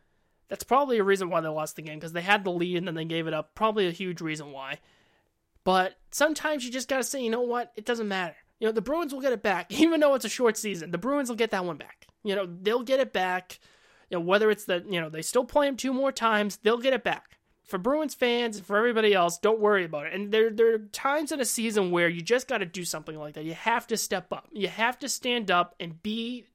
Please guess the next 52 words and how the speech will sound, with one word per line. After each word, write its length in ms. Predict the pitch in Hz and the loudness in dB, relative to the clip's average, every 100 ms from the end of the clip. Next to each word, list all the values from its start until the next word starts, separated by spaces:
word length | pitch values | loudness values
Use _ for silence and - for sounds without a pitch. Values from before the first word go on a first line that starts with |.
| - | -6
you 160 | 202 | -2
know, 380 | 170 165 160 156 - _ _ _ _ | -2 -2 -4 -6 -10 _ _ _ _
the 80 | 233 | -6
captain, 560 | 220 226 285 - 233 165 | 0 2 2 0 -10 -6
and 160 | 185 | -4
you 60 | 220 | -2
gotta 160 | 240 | -2
be 180 | 214 233 | -2 -4
the 100 | 269 | -2
man. 380 | 254 294 320 214 | -2 0 -2 -4
And 160 | 156 170 | -4 -2
sometimes 400 | 240 240 277 262 | -2 -2 -4 -2
you 60 | |
gotta 140 | 277 254 | -4 -4
do 220 | 294 311 | -4 -2
that. 220 | 262 175 | 0 -2
Now, 200 | 220 226 | -4 -4
am 80 | 226 | -2
I 80 | 247 | -4
saying 260 | 240 277 | -2 -4
that 120 | 254 202 | -4 -2
Chara 260 | 226 233 | 0 0
should 120 | 220 | -2
go 140 | 202 185 | 0 0
out 140 | 208 | 2
there 100 | 185 | 0
every 160 | 185 170 | -2 -2
night 140 | 170 | -4
and 120 | 185 | -4
fight? 240 | 170 190 285 | -4 -4 -4
Of 120 | - | -4
course 260 | 302 320 - | -4 -2 -4
not, 220 | 156 156 | -6 -6
because, 320 | 175 185 170 - _ _ _ | -4 -4 -4 -10 _ _ _
you 140 | - 170 | -4 -4
know, 160 | 156 | -4
he'll, 280 | - 180 175 | -4 -4 -4
you 120 | 202 170 | -6 -6
know, 280 | 156 - _ | -8 -12 _
risks 360 | 185 226 - - | 2 2 2 -4
for 200 | 277 277 | 0 0
injury. 460 | 254 240 247 240 | 0 -2 0 0
Of 180 | 208 185 | 0 -2
course, 260 | - 233 226 | 0 0 0
you 80 | 220 | -2
know, 80 | |
you're 180 | 190 180 | -2 0
losing 380 | 180 214 233 226 | 0 -2 -2 -4
him 160 | 196 202 | -4 -8
for 180 | - 208 | -4 2
all 140 | 208 | 2
that 180 | 202 202 | 2 -2